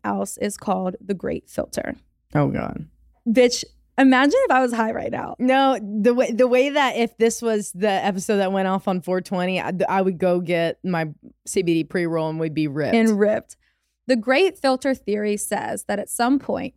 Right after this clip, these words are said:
Speaker 1: from pre-life to type three civilizations, intelligence,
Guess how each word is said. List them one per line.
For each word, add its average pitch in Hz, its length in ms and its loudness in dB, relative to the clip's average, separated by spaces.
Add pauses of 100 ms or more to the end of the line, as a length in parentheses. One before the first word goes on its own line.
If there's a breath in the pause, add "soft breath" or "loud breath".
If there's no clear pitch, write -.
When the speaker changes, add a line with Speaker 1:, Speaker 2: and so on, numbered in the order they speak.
Speaker 1:
from 196 420 -6
pre-life 233 800 0
to 208 320 0
type 214 400 -4
three 208 480 -4
civilizations, 196 800 -8
intelligence, - 760 -6